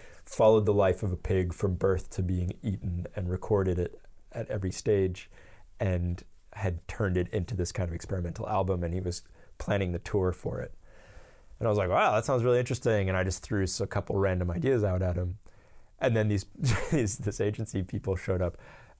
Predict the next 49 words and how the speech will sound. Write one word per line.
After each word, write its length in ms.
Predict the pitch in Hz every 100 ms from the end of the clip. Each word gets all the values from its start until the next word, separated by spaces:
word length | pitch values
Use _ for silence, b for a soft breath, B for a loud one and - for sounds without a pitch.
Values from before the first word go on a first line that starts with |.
| -
and 240 | 104 92
th-, 120 | 98
that 280 | 127 113 117
meeting 280 | 117 113 101
went 180 | 95 -
so 380 | - 113 110 110
poorly. 480 | - 110 104 90
Like, 220 | 87 87 -
it 100 | -
was 180 | 92
the 100 | -
worst. 420 | 98 104 107 - - - -
I, 180 | 123 110
it 220 | 110 131
was 160 | 104 92
fine 200 | 135 110
with 100 | 95
me. 240 | 113 98
I 80 | 90
didn't, 200 | 87 92 92
I 40 |
mean, 140 | 87
I 100 | 85
had 160 | 92 82
no 220 | 87 85
e-, 100 | 85 -
engagement 460 | 95 90 87 - -
with 160 | 117 -
it, 80 | -
really. 320 | 95 85 87 - b b b b
But 220 | 95 - -
I 100 | 110
felt 440 | 92 101 87 - -
kinda 240 | 107 104
terrible 380 | 90 98 95 90
for 160 | 82 87
those 140 | 85
guys 200 | - 85
'cause 160 | - 87
it 120 | -
was, 200 | - 82 - - - - - -
it 160 | 104
was 160 | 170 165
just 240 | - 110 -
savage. 520 | - 98 90 82 98
It 100 | 107
was 140 | 90
just 240 | - 104 -
like, 280 | 117 113